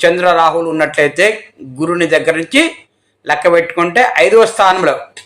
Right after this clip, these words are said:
చంద్రుడు రాహు ఉన్నట్లయితే ఆ జాతకుడికి తల్లి నుంచి మాతృ సౌఖ్యం తక్కువ అని మనం చెప్పుకోవచ్చు.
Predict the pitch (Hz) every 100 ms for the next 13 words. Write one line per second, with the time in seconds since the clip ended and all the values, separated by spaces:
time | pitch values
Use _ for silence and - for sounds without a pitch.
0 | _ _ _ _ - 180 180 185 185 175
1 | 151 143 147 147 147 147 139 202 226 -
2 | _ _ _ _ _ _ _ 127 131 147
3 | 180 190 185 175 185 156 160 156 _ _
4 | _ _ _ 170 190 277 269 233 240 180
5 | - - - - 151 170 220 240 - 180
6 | 180 175 160 147 - 156 143 135 131 135
7 | - 147 131 110 -